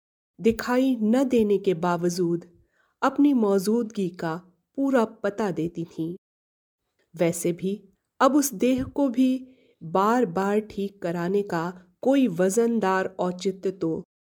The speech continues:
नहीं था उनके पास, पर फिर भी उन्होंने एक और कोशिश की थी और मैं आखिर तक नहीं जान पाई थी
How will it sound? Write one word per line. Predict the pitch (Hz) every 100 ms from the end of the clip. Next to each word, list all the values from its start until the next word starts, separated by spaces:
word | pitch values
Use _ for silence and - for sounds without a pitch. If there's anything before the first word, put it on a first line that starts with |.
| _
नहीं | 202 226 226 285
था | 277
उनके | 151 180 180 170
पास, | - 135 - - - _ _ _ -
पर | 180 180 196 _ _ _ _ _
फिर | - 311 302
भी | - 175 175 - _ _ _
उन्होंने | 277 269 302 285
एक | 285 - 214 214 214
और | 208 220
कोशिश | 220 170 170 190
की | 185 - 185
थी | 185 165 170 170 _ _ _ _ _ _ _ -
और | 180 170
मैं | 175 180 170 180 180 _ _ _ -
आखिर | 233 254 - 262
तक | - 196 - _ _ -
नहीं | 240 254
जान | 269 202 170
पाई | 175 180 185
थी | 202 - 170 185